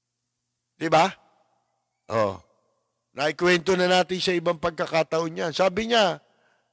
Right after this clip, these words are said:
yang mga pulis, oh, halimbawa, kasi gusto niya maibalik yung foot patrol eh, nung araw eh.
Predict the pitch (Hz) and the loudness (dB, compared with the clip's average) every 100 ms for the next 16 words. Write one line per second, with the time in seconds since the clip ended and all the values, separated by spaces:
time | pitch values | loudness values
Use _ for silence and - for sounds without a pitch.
0 | _ - 180 214 196 190 185 - 202 185 | _ -2 2 4 4 4 2 0 0 0
1 | 143 - _ _ _ _ _ _ _ _ | -2 -8 _ _ _ _ _ _ _ _
2 | _ _ _ _ _ _ _ _ 190 127 | _ _ _ _ _ _ _ _ -2 0
3 | 151 160 175 156 123 - 165 175 208 170 | 2 2 4 2 0 -4 -4 0 0 0
4 | - 190 190 190 165 165 156 165 170 170 | -2 -2 2 2 2 0 0 0 -2 -4
5 | 175 160 - 165 _ 156 - 165 170 139 | -6 -6 -8 -8 _ -4 -4 -2 0 0
6 | 117 131 131 131 139 139 90 | -4 -4 -2 -2 -2 -4 -6